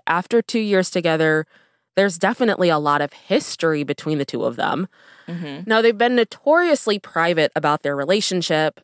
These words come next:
Speaker 1: but like we said, they first sparked romance rumors back in April of twenty twenty, and that's when they were seen driving in Arizona together. So Arizona's
Speaker 2: Yeah.
Speaker 1: like, <sighs> the
Speaker 2: Well,
Speaker 1: state for this relationship.
Speaker 2: Arizona,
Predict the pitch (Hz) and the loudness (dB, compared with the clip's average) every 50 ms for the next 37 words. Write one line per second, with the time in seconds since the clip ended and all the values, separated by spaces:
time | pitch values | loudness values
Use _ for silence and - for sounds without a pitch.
0 | _ _ - - 160 160 156 156 - 160 160 156 - 170 165 160 - - - 220 | _ _ -4 0 0 2 2 0 0 -2 -4 -4 -4 -6 -6 -6 -4 0 0 2
1 | 226 220 208 202 202 196 190 185 180 - _ 185 175 175 170 - - - 190 202 | 2 4 2 4 4 2 2 0 -2 -4 _ -2 -2 -2 -4 -10 -2 0 2 2
2 | 208 214 - - - - - _ - - - - - 175 170 175 - - 165 160 | 2 2 0 -4 -6 -8 -10 _ -12 -10 -10 -4 -2 0 0 0 -2 -2 0 0
3 | 160 160 165 160 160 156 151 - 156 156 156 156 151 151 151 - - 156 147 151 | 0 2 0 0 -2 -2 -4 -4 -4 -4 -2 -2 -2 -4 -4 -4 -2 -2 -2 -2
4 | - - 156 151 - - 156 147 143 - 160 151 147 151 - - - 160 147 143 | -2 -4 -6 -6 -6 -8 -8 -8 -6 -4 -4 -2 -2 -4 -8 -12 -10 -8 -6 -6
5 | 143 147 - - - - 143 135 127 123 147 202 262 330 - _ _ _ - _ | -6 -8 -10 -14 -6 -4 -4 -4 -4 -4 -6 -4 -6 -6 -8 _ _ _ -20 _
6 | _ _ _ _ _ 165 160 170 170 180 - - 196 180 175 170 160 160 160 - | _ _ _ _ _ -4 0 0 0 -2 -2 -2 -2 0 0 0 0 -2 -2 -4
7 | - 151 151 147 - 151 143 147 151 139 147 147 147 143 - 147 - - 139 135 | -6 -6 -6 -6 -4 -2 -2 -2 -2 -2 -4 -6 -6 -6 -8 -10 -8 -8 -6 -6
8 | 131 131 127 131 151 185 233 220 - - 139 - 117 95 - - - - - 175 | -6 -6 -2 0 2 2 2 2 0 -4 -6 -6 -6 -6 -6 -8 -12 -12 -14 -16
9 | _ - - - - 202 262 311 269 277 269 247 226 - - 160 143 135 120 - | _ -16 -14 -8 -4 -2 -2 0 2 2 2 0 0 0 0 -2 -2 -2 -4 -8
10 | _ - - - - _ _ _ _ _ _ _ _ _ _ _ - 135 - - | _ -10 -10 -10 -10 _ _ _ _ _ _ _ _ _ _ _ -2 0 2 4
11 | 180 151 165 175 175 165 - - 156 151 156 - - 131 143 165 202 - - 92 | 4 4 2 2 0 -4 -4 -6 -4 -4 -4 -4 -4 -4 -2 -2 -4 -4 -8 -12
12 | - - - - - - - _ _ _ _ - 254 294 339 370 427 403 226 190 | -10 -10 -10 -10 -10 -14 -20 _ _ _ _ 0 0 0 2 0 0 0 0 0
13 | 170 165 170 175 175 180 - | 0 2 2 2 2 0 0